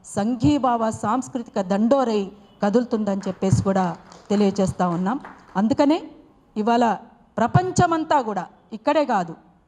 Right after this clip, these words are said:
ఈ రా-, ఈ రెండు రాష్ట్రాల్లోనే కాదు,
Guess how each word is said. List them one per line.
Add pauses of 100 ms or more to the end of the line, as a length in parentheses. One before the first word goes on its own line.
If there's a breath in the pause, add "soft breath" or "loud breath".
(240)
ఈ
రా-,
ఈ
రెండు
రాష్ట్రాల్లోనే
కాదు,